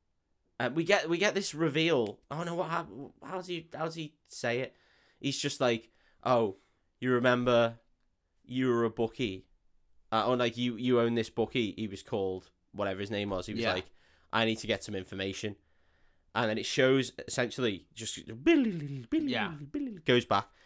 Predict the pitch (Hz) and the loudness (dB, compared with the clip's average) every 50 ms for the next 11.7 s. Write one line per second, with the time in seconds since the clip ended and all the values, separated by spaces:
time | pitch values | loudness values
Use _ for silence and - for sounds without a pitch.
0 | - - - - - - 123 127 120 120 127 131 123 110 110 151 160 160 160 - | -20 -20 -18 -8 -2 0 0 2 4 4 4 4 4 2 2 4 4 4 4 0
1 | 160 - - - 127 131 131 120 113 110 113 104 - _ 107 107 104 104 104 104 | -6 -4 -4 -6 -4 -4 -4 -4 -4 -6 -8 -10 -8 _ -4 -2 -2 -2 -2 2
2 | 120 120 117 107 - - 113 104 98 110 143 123 107 170 170 - 190 185 175 180 | 4 4 2 2 0 -6 -6 -6 -2 -2 -2 4 4 4 4 6 6 6 6 6
3 | 156 170 - - - 156 123 113 131 117 113 139 147 160 170 170 - - 156 117 | 2 0 0 4 4 4 4 4 0 2 4 6 6 6 4 0 2 4 4 6
4 | 95 95 101 - - _ - - _ _ - - _ _ _ _ _ _ - _ | 6 4 0 -2 -12 _ -20 -20 _ _ -20 -20 _ _ _ _ _ _ -20 _
5 | _ _ _ _ _ _ _ _ _ _ _ _ _ _ - - 131 113 110 - | _ _ _ _ _ _ _ _ _ _ _ _ _ _ 2 4 4 4 4 0
6 | - _ _ _ _ _ _ _ _ _ _ _ _ - 101 95 87 - - - | -10 _ _ _ _ _ _ _ _ _ _ _ _ -6 -4 -4 -4 -6 -8 -20
7 | _ _ _ 107 110 113 110 104 107 104 104 101 - - _ _ - 131 120 113 | _ _ _ -6 -2 -2 -2 -2 -2 -4 -4 -6 -8 -16 _ _ -10 -4 0 0
8 | 120 123 107 - - - 123 117 117 117 113 113 120 113 110 117 117 - 123 113 | 0 0 -2 -6 -2 0 0 0 0 -2 -2 -2 -2 -2 -2 -4 -4 -2 -4 -4
9 | 110 - - 101 98 87 120 117 117 110 104 101 95 92 90 92 90 - 120 127 | -4 -4 -4 -4 -2 -2 -2 -2 0 0 0 -2 -4 -6 -6 -8 -4 2 4 4
10 | 127 127 127 123 120 120 120 117 - 127 110 113 110 117 120 - - 131 117 113 | 4 6 4 2 2 2 0 0 0 -2 -2 0 0 -2 -4 -2 -2 -2 -2 -2
11 | 104 110 - 110 101 - - 123 113 110 110 110 110 | -2 -6 -8 -8 -12 -6 0 0 2 2 2 -2 -6